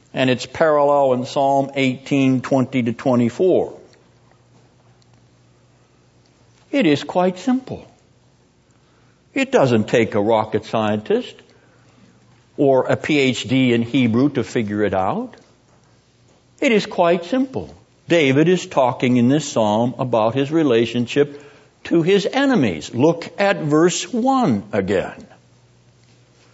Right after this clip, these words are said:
He has underscored his battles against the cosmic enemies, death and destruction, verses five and six.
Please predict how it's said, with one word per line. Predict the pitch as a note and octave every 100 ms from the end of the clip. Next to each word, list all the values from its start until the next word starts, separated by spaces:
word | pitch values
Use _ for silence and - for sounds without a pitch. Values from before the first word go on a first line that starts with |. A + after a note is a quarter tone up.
| _ _ _ _ _ _ _ _ _ _
He | G#3+
has | G3 F3+
underscored | - F#3+ B3+ A#3+ - - G3+ G3 F3+
his | F3+ D3
battles | C3+ E3+ E3+ F3 D#3+
against | E3+ D3+ G#3 A3+ -
the | F3
cosmic | - G3+ A3 B3 F3+ D3+ - -
enemies, | B2 A2 A#2+ F3+ F3
death | C3 C3+ C#3 C3+
and | B2
destruction, | A#2+ A#2 - C#3+ C3+ - G#3
verses | F#3 C3 - A2+
five | - A2+ G#2+ G2+
and | F#2+
six. | - C#3+ G#3+ - -